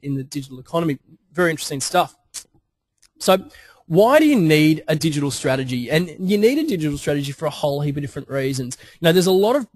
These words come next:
research that have gone into understanding best practice businesses who have undergone digital transformation and come out being more pro-, profitable. You know, if we go back to that Di-, Deloitte Con-, Connected Small Business report, um, businesses with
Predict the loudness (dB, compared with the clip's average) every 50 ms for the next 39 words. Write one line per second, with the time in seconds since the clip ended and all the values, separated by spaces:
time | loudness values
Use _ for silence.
0 | _ _ _ -2 2 4 4 4 4 2 -2 -4 -4 -4 -6 -4 -4 -4 -4 -2
1 | -2 -2 0 0 -2 -4 -4 -6 -4 -4 -4 -4 -4 -4 -4 -2 -2 -2 -2 -2
2 | -2 -4 -4 -4 -6 -6 -6 -4 0 0 0 0 0 -6 -6 -6 -6 -10 -10 -10
3 | _ _ -2 0 0 0 -4 -6 -6 -8 -8 -8 -10 -14 _ _ -20 _ -4 -2
4 | 0 0 2 0 0 0 0 0 0 0 -2 -4 -4 -4 -4 -4 -2 -2 -2 -4
5 | -4 -4 -6 -6 -6 -6 -4 -4 -4 -4 -4 -4 -4 -4 -4 -4 -4 -4 -4 -4
6 | -4 -4 -4 -4 -2 -2 0 0 0 -2 -4 -6 -8 -8 -8 _ -2 -2 -2 -2
7 | -2 -8 -8 -8 -10 -14 _ -20 -18 _ -2 -2 0 2 2 2 2 2 2 0
8 | -2 -2 -4 -4 -4 -6 -6 -6 -4 -4 -4 -4 -6 -6 -4 -2 0 -2 -2 -4
9 | _ -6 -6 -6 -6 -6 _ -2 -2 -2 -2 -4 -8 -12 -10 -8 -8 -8 -4 -4
10 | -4 -4 -4 -6 -6 -8 -12 -12 _ 0 2 2 2 0 _ _ _ _ _ _
11 | _ _ -6 -4 -2 -2 -2 -4 -2 2 2 4 4 4 0 0 0 0 0 0
12 | 0 -2 0 0